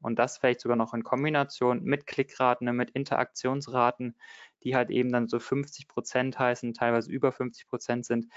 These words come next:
Das klingt schon alles sehr, sehr spammy und da könnte man dann einfach für sich, äh, Anpassungen vornehmen.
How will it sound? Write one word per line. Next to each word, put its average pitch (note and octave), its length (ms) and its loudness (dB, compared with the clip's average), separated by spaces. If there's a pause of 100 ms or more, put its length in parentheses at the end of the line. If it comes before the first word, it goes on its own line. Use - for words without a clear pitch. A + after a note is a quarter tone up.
(200)
Das A#2+ 180 2
klingt B2+ 220 0
schon B2+ 140 -2
alles A2+ 220 0
sehr, A2+ 140 6
sehr A2 120 4
spammy B2+ 420 2
und A#2 100 0
da A2+ 60 4
könnte A#2 260 -6
man A2+ 140 0
dann G#2 160 0
einfach G#2+ 240 -2
für A2 160 -6
sich, G#2+ 380 -6
äh, A2+ 60 2
Anpassungen A2 840 -2
vornehmen. B2 560 2